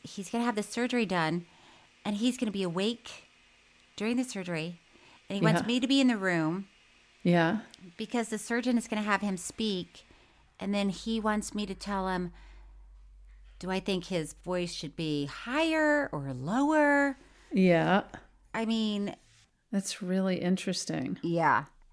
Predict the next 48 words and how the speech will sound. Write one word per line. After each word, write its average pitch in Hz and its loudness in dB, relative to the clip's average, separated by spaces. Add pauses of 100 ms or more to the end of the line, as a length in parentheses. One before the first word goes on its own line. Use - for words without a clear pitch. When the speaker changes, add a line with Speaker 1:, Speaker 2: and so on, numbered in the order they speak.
(360)
Speaker 1:
So - -8
it's, 226 -6 (100)
it's 233 0
gonna 226 0
be, 202 -4 (100)
first 294 0
of 220 -8
all, 180 8
I've 170 2
never 175 -2
been 160 -4
to 156 -12
Japan, 156 -6
so - -8
that's 165 -2
already 147 -2 (840)
interesting. 208 6
Speaker 2:
I - 6
haven't 185 6
either, 170 4
and 160 2
that's 170 2
someplace 190 2
that 175 0
I 170 4
would 165 2
really 160 4 (140)
love 160 2
to 170 -2
go. 147 2 (260)
Speaker 1:
Well, 185 -8
I'll 185 0
let 190 -2
you 190 -2
know 185 -2
how 180 -2
it 170 -2
is. 190 -10 (220)
Speaker 2:
And 202 10
are 220 12
you 214 12
gonna 214 10
be 208 12
able 202 10
to 185 4 (200)
see 190 2
any 180 4
sights, 202 0